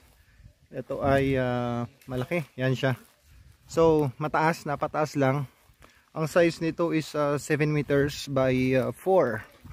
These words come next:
Yan. Seven meters by four. So, ang bala ko sana dito ay hatiin ko yung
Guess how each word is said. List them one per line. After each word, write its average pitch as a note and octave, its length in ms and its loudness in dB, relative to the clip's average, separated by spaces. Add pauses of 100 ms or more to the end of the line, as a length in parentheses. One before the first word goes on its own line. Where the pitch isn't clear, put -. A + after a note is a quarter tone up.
(640)
Yan. D3 240 -6 (760)
Seven D3+ 320 2
meters D3+ 360 2
by D#3+ 160 4
four. D3+ 400 2 (960)
So, D3 560 2
ang D3 80 0
bala D3+ 200 4
ko C3+ 80 -6
sana C#3+ 280 0
dito C#3 320 -2
ay C3+ 160 2
hatiin C3+ 400 -2
ko C#3 160 0
yung C3+ 480 -4